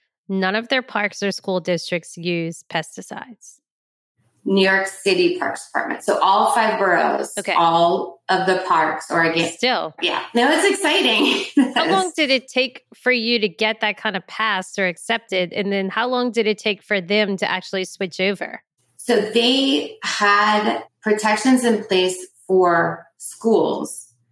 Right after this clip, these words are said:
Speaker 2: but it didn't carry over to the parks. So Ben Kalos, then council member, worked to update the law regarding how the parks are managed. And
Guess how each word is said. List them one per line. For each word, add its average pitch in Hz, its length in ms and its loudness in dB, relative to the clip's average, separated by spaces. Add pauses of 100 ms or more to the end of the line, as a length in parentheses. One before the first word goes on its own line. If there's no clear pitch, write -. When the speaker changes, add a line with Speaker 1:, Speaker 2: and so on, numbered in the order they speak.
(180)
Speaker 2:
but 180 460 0 (100)
it 185 260 0
didn't 208 320 2
carry 180 260 2
over 170 200 2
to 160 140 -6
the 156 80 -4
parks. - 600 -6 (540)
So 165 680 2
Ben 196 280 2
Kalos, 170 520 2 (500)
then 175 400 2
council 175 400 0
member, 160 420 2
worked 175 380 0 (200)
to 165 360 2
update 175 680 0 (540)
the 185 120 2
law 165 640 2
regarding 165 800 0
how 175 320 0
the 175 80 -2
parks 220 400 0
are 165 80 0
managed. 160 760 0
And 165 560 2